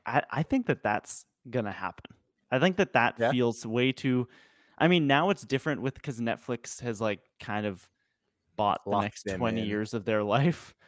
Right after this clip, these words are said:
Speaker 2: Yeah.
Speaker 1: Um, but, like, I just feel like a Duffer Brothers Star Wars project, like,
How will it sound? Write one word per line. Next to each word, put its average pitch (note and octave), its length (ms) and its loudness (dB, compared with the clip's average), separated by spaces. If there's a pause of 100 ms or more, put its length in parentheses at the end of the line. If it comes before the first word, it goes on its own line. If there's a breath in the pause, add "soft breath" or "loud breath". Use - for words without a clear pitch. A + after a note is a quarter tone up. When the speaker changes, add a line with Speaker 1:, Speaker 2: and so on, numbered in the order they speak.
(160)
Speaker 2:
Yeah. G2 260 0
Speaker 1:
Um, A2+ 500 2
but, - 220 0
like, B2+ 280 2 (800)
I B2 120 -10
just - 240 -8
feel C3 220 0
like B2 180 0
a G#2+ 80 -2
Duffer G#2 400 -2
Brothers B2 380 0
Star F2+ 260 -8
Wars A2+ 180 -4
project, A#2 400 -2
like, A2 220 -6